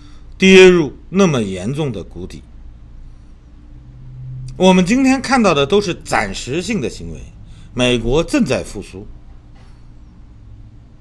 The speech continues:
美国现在执政的领导人不会轻易的向左派低头。你可以往前看一看，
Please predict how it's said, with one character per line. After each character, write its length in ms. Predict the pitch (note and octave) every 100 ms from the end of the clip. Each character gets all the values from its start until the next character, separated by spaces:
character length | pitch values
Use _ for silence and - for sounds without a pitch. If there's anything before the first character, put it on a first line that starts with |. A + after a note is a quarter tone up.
| - - - - -
美 300 | D3+ D#3 D3+
国 180 | D#3+ G3
现 220 | A#3+ G3+
在 160 | E3 C3
执 360 | - C3 F3
政 220 | F#3+ G3
的 140 | B2+ G#2
领 200 | F#2 A2
导 160 | F#2 D2+
人 120 | C2 - - - - - - -
不 140 | D3
会 260 | E3+ F#3+ B2
轻 340 | - G3+ G3+ G3+
易 200 | D3+ G#2
的 100 | - - - - - - - - - - - - - - - - - - - - - - -
向 340 | - G3+ D#3
左 240 | - A2+ F2
派 300 | F3 D3+ F2+
低 240 | - G2+
头。 200 | F#2+ - - - - - - - - - - - - - - - - - - - - - - - - - - - - - - - - - - - - - - -
你 80 | D#3+
可 120 | D#3+
以 80 | G#3+
往 140 | E3 A#2
前 160 | C#3
看 200 | - F#3
一 60 | A2+
看， 180 | -